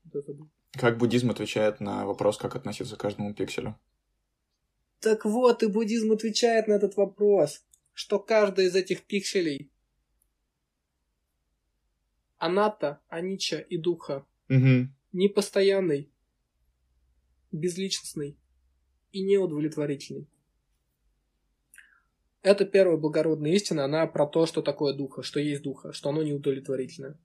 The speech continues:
Speaker 1: Вторая благородная истина есть танха. Танха — это жажда. Тут мы внезапно, раз у нас такая тема,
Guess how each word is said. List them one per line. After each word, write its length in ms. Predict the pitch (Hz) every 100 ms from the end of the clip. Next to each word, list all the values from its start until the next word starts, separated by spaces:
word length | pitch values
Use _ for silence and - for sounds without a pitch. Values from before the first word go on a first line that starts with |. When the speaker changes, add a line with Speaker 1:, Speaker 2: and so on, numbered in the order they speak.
| _
Speaker 1:
Вторая 320 | - 165 185
благородная 520 | 165 160 160 160 156
истина 240 | 214 - 151
есть 280 | 147 175 -
танха. 420 | 143 139 151 - _ _ _
Танха — 320 | - 247 - 156
это 220 | 160 - 156
жажда. 460 | 147 139 135 131 _ _ _ _ _ _ _ _
Тут 340 | - 226 262 - _
мы 680 | 165 160 156 143 131 131 135 160
внезапно, 920 | 147 165 156 165 180 165 135 131 135
раз 300 | - 147 139
у 40 | 139
нас 140 | 131
такая 360 | - 143 135 131
тема, 440 | - 151 127 127